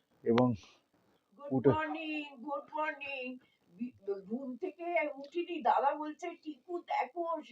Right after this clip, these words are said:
Speaker 2: মানে, আহ, পুরো পিক খুলে গেছে।" আমি তো লাফিয়ে ঝাঁপিয়ে উঠে বে-,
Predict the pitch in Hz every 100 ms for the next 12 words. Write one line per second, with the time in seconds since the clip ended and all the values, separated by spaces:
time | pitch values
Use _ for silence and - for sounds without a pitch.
0 | 240 _ _ _ - 208 262 311 - 226
1 | 214 208 196 - - 339 392 - 349 370
2 | - 359 311 285 226 226 - 185 170 -
3 | _ _ - 165 214 311 302 427 370 175
4 | 202 - 330 359 311 233 311 381 349 269
5 | 269 370 427 359 277 254 233